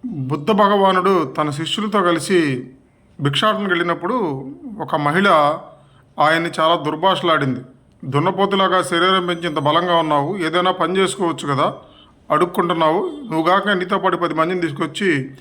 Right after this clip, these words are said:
ఈ అడుక్కునే కార్యక్రమం మొదలుపెట్టావు, సిగ్గు లేదా?" అని ఆమె ఆయన్ని నానా మాటలంది.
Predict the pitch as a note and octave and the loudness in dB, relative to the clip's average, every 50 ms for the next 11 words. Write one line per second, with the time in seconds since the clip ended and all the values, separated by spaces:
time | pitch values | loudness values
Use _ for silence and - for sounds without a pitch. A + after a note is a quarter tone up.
0 | - _ _ - - D3 D3+ E3+ F3+ F3+ G3+ F#3+ F#3+ F#3+ F#3 E3+ E3+ D3 - F3+ | -20 _ _ -8 -2 -2 0 0 0 2 2 0 2 2 0 0 0 0 -2 -4
1 | D#3+ D#3+ D#3 D#3 D3+ C#3+ D3 D3+ C#3+ D3 C#3 C#3 D3+ C#3 C3+ D3 G3+ - - - | -4 -2 -2 0 0 0 0 0 -2 -2 -2 -2 -2 -2 -2 -2 -4 -6 -8 -16
2 | - _ _ - - - E3 D#3 G3 G3+ F#3+ F3+ E3 E3 E3 D#3+ D3+ D#3+ F#3 F3 | -20 _ _ -14 -8 -8 -4 0 2 4 4 4 4 4 4 2 2 2 0 -2
3 | D#3 C#3 C3 C3 C3 - - - - - - - - D#3 D3 D3 D3+ D3+ D3+ D3 | -2 -2 -2 -4 -8 -12 -18 -20 -20 -20 -18 -8 -2 2 2 2 4 2 2 2
4 | D3 D3+ D3+ E3+ F#3 E3+ D3 D3+ F3+ G3+ G3+ F#3+ F3+ F3 - E3 D#3 C3 A#2 G#2+ | 2 2 0 0 -2 0 0 2 2 2 2 4 2 0 0 0 -2 -4 -4 -8